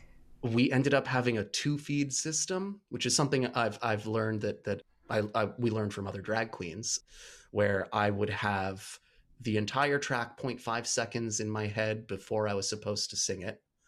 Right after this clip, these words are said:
or ma-, lip sync it. And then I have it in time with the, with the performance. So that way I could hear Heather's, like,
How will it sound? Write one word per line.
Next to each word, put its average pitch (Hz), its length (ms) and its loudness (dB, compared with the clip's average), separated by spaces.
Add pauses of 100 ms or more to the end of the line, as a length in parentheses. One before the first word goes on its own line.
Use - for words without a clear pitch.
(220)
or 85 140 -6
ma-, 90 260 -6
lip 101 220 -4
sync - 220 -6
it. - 200 -8 (600)
And 104 280 2
then 117 220 6
I 107 120 2
have 165 320 2
it 101 180 -4 (580)
in 117 220 0
time 87 480 -4 (120)
with 104 260 -6
the, 78 280 -10 (160)
with 101 180 -10
the - 80 -8
performance. - 800 -4 (280)
So - 140 4
that 120 260 4
way 113 440 6
I 104 180 4
could 104 260 -2
hear 143 640 2 (200)
Heather's, 120 960 2
like, 90 320 -12